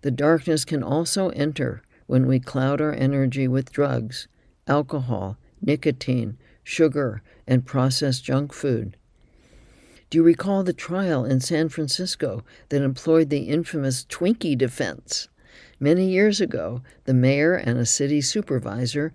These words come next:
were shot down inside City Hall, and their killer got a short sentence because of his diminished capacity due to having eaten a diet of only junk food.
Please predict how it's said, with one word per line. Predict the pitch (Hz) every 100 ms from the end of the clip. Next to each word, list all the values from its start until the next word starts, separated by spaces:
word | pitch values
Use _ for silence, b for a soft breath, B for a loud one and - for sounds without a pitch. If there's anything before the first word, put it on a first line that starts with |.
| b b b
were | 139
shot | 131 202 190 -
down | 143 143 135
inside | 139 156 - 143 135
City | 127 - 143 139
Hall, | 131 160 175 - _ B B B B B
and | 131 131
their | 127
killer | 123 156 165 196 220 _ -
got | 135 120
a |
short | 113 - 160 220
sentence | - 330 370 120 - - B B B
because | 147 135 147 139
of | 156
his | 135 139 127
diminished | 123 117 143 180 180 -
capacity | 185 185 165 160 - 127 101 127 B B B
due | 143 131
to | 131
having | 127 120 127 -
eaten | 147 147 160 -
a | 156
diet | 160 160 139 120 - -
of | 139 117
only | 127 135 156
junk | 151 202 311 -
food. | 160 104 113